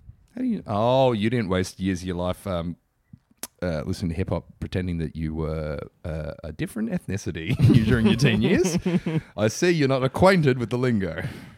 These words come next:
Speaker 2: That's, that was a, that was a gripping yarn.
Speaker 1: That was great.
Speaker 2: That's
Speaker 1: I
Speaker 2: the grippiest fucking yarn this magazine has produced in its entire history.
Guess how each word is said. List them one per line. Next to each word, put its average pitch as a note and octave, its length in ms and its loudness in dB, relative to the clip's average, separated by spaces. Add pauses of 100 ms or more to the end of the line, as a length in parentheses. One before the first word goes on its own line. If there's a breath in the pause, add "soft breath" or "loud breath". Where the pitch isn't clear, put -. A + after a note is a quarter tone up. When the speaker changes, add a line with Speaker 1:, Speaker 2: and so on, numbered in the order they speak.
(640 loud breath)
Speaker 2:
That's, G3 200 -4
that D3+ 200 4
was - 140 0
a, D3+ 100 0
that A3+ 240 6
was G3+ 520 6
a D3+ 160 2
gripping D#3 500 2
yarn. C#3+ 440 2
Speaker 1:
That A3 140 4
was F4 200 2
great. C4 360 2
Speaker 2:
That's G3 260 8
Speaker 1:
I - 20 -10
Speaker 2:
the A3 120 8
grippiest F#3 960 6
fucking G#3 440 2
yarn D3+ 440 4
this D3 160 0
magazine C3+ 520 2
has B2 100 0
produced A#2+ 460 0
in A2+ 80 -4
its G2 140 -8
entire G#2+ 340 0
history. G#2 420 -4